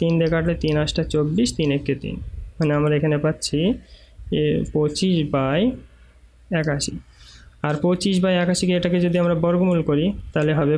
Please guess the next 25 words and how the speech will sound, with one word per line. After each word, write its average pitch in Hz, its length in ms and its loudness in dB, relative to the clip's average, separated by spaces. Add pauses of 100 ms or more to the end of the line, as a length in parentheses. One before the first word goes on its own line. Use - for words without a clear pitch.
পাঁচ 151 240 0
পাঁচা 156 240 -2 (100)
পঁচিশ 196 420 0 (340)
আর 147 160 0
ন 139 120 2 (160)
নয় 190 160 2 (140)
একাশি, 143 320 -2
অর্থাৎ 196 260 -2 (120)
পাঁচ 143 280 0
বাই 156 200 0
নয় 143 240 2
হলো 185 220 2
উত্তর, - 340 -4 (360)
ঠিক 214 160 0
আছে? 247 220 0 (840)
তিন 185 200 2
দাগের 156 220 2
অঙ্কটা 135 360 0
দেখো, - 280 -6 (4000)
তিনের 196 300 0
দাগের 190 220 2
অঙ্ক 180 220 0 (140)
আছে 185 180 0 (120)
ছয় 160 300 -2
পূর্ণ 170 320 0